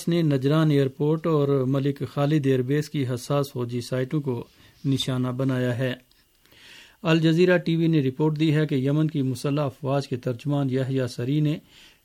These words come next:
پیر کو اعلان کیا ہے کہ فوج اور عوامی رضاکار فورس نے دو بدر بیلسٹک میزائلوں اور قاصف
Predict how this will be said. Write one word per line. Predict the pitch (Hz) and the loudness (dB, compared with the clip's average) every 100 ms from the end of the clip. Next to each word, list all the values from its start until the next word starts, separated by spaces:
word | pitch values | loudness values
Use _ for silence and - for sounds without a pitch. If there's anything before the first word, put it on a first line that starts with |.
| _ | _
پیر | 160 165 | 2 2
کو | 156 143 | 2 2
اعلان | 131 143 160 | 2 0 -2
کیا | - 143 143 | -2 -2 0
ہے | 156 | 0
کہ | 139 | -4
فوج | - 139 156 139 | -4 -2 0 0
اور | 135 | 0
عوامی | 127 135 147 131 | -2 -2 0 0
رضاکار | 123 127 123 131 120 110 | -2 -4 -4 -4 -4 -4
فورس | 143 156 151 | -4 -2 -2
نے | 147 156 - - _ - | -2 -4 -16 -20 _ -6
دو | 143 156 139 | 2 2 2
بدر | 123 151 143 139 | 0 -2 0 -2
بیلسٹک | 123 131 139 135 - 143 | -2 -2 -2 -4 -6 -4
میزائلوں | 131 127 127 131 143 165 - _ - _ | -2 -2 0 0 2 0 -4 _ -20 _
اور | - 147 | -2 -2
قاصف | 143 156 151 165 131 | 0 0 0 0 -4